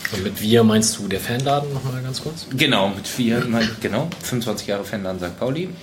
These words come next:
Speaker 2: Und es war uns damals quasi als Geschenk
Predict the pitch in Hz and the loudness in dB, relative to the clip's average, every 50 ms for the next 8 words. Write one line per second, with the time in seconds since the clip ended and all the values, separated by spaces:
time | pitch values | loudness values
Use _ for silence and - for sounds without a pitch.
0 | - - - - - - - 139 120 123 127 127 131 127 127 120 - - - - | -14 -16 -16 -16 -10 -2 4 6 6 8 8 8 6 6 6 4 0 -4 -6 -6
1 | - - 110 110 - 101 110 120 139 147 143 135 135 - - 117 117 123 127 120 | 0 0 0 0 4 4 6 6 6 4 4 0 0 2 2 4 4 4 4 4
2 | 123 123 120 120 - - - - - - - - _ - - - 95 101 95 92 | 4 4 2 0 -4 -4 -4 -4 -6 -8 -10 -18 _ -18 -12 -8 -8 -6 -6 -8
3 | - - 98 92 - - - 117 - - - 143 156 180 180 - - | -8 -8 -8 -8 -8 -4 0 4 4 6 6 6 4 2 -2 -6 -12